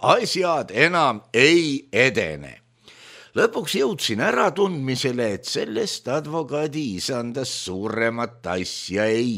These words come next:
ole. Tal endal kohtuvaidlused kaelas mingite kinnisvaratehingutega, seda näitas lihtlabane internetiotsing. Ja siis on ju loogiline, et ei ole tal mahti ega tahtmist pisukese riigipalga pärast veel tõmblema hakata.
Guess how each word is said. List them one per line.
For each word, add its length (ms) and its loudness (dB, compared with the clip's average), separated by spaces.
ole. 460 -2
Tal 280 2
endal 640 4
kohtuvaidlused 1300 0
kaelas 420 4
mingite 640 -4
kinnisvaratehingutega, 1800 0
seda 260 -6
näitas 400 -6
lihtlabane 680 2
internetiotsing. 1300 0
Ja 80 -2
siis 240 -2
on 140 2
ju 140 0
loogiline, 720 2
et 100 -8
ei 160 -4
ole 460 4
tal 240 2
mahti 540 2
ega 180 2
tahtmist 640 -2
pisukese 760 0
riigipalga 840 2
pärast 420 0
veel 160 -4
tõmblema 680 -10
hakata. 720 -8